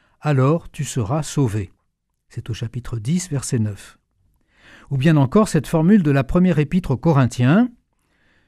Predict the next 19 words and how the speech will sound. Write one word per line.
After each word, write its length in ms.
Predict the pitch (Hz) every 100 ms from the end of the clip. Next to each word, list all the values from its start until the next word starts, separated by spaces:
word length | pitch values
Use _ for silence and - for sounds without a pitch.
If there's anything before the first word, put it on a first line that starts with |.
| _ _
Je 220 | 107 139
vous 420 | 226 165 180 151
ai 140 | 180 185
transmis 600 | - 165 - - 170 208
ce 140 | -
que 220 | 147 143
j'ai 180 | 117 135
moi-même 420 | 131 170 165 156
reçu, 540 | 117 117 - - 143 196
à 60 |
savoir 680 | 123 120 104 117 156 202 -
que 80 | 127
le 160 | 117
Christ 480 | 117 - 208 185 -
est 80 | 131
mort 300 | 123 180 180
pour 160 | 120
nos 140 | 120 117
péchés, 560 | 131 143 - 190 233